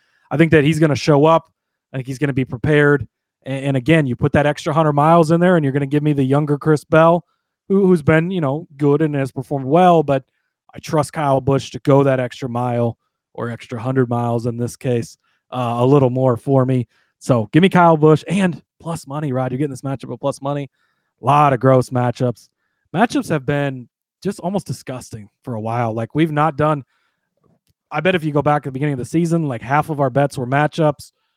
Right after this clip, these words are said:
and we did pretty well on 'em, but they've just gotten grosser and grosser, and we talk about it so often. Like,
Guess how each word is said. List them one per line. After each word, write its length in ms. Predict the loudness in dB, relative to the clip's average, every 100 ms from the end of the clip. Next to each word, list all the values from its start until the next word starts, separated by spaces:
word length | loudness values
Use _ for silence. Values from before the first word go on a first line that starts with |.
| _ _
and 200 | -16 -10
we 100 | -6
did 140 | -4
pretty 140 | -4 -2
well 320 | 2 4 4
on 100 | 4
'em, 80 | 0
but 140 | 0
they've 160 | 0 0
just 220 | -2 -6
gotten 300 | -10 -10 -2
grosser 360 | 2 2 2 -2
and 100 | 0
grosser, 320 | 0 0 -2
and 60 |
we 60 | -4
talk 260 | 0 0 2
about 180 | 0
it 120 | -2 -4
so 160 | -2
often. 340 | 0 -2 -6 -8
Like, 220 | -10